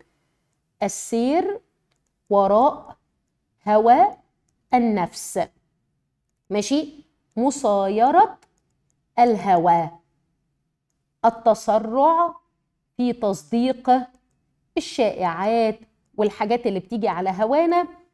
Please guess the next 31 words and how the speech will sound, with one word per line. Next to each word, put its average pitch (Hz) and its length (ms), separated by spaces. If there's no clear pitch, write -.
مش 262 200
ه-، - 20
انا 269 140
طبعًا 302 220
مش 277 200
همالي 285 240
بقى 285 120
كل 294 220
تركات 247 400
ال-، 226 200
المراجعة، 185 600
انت 208 140
عندك 247 520
خمسمية 240 580
تركة 262 360
في - 140
اوهام 233 320
الجنس. 226 500
انا 196 120
عايزة 330 220
بس 294 200
لو 240 180
غير 262 400
اسم 269 200
الاجابة 269 380
هيكتب 226 320
لك 247 180
ايه؟ 285 240
السير 269 360
ورا 214 220
الهوى، 214 420